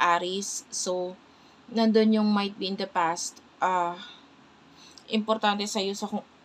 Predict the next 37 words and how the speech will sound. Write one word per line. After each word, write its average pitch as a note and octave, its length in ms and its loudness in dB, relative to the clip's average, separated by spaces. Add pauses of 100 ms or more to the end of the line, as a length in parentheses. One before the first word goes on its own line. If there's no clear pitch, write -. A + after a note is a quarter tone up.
(120)
kung G#3 160 -2
ano G#3 160 2
yung G3+ 80 -4
sasabihin F#3+ 480 -6
ng A#2+ 80 -8
ibang F#3 160 -8
tao, B3 560 0 (720)
kung G3 160 -2
ano G3 80 -2
magiging G3 320 -6
tingin G3 240 -6
nila F#3+ 160 -6
sa'yo, G#3 320 -4
pero F#3 400 -2 (880)
ngayon G#3+ 240 2
medyo G3+ 320 -2
nabago F#3 400 -2
na F3+ 80 -4
ito, F3+ 320 -4
medyo F#3 160 -6
binago G3 480 -2
mo A#3 80 0
ito, F3+ 400 -2 (800)
okay? F#3 400 -4 (880)
Ah, G3+ 320 4
in G#3+ 160 0
a G#3 80 0
way G#3 160 -2
na G3+ 80 -2
pwedeng F#3+ 320 -4
ipinakita G3+ 480 -6
mo F#3+ 160 -4
yung F3+ 160 -6
bad F3 240 0
side G3 320 -2
mo, B3 240 0
or F3 320 -2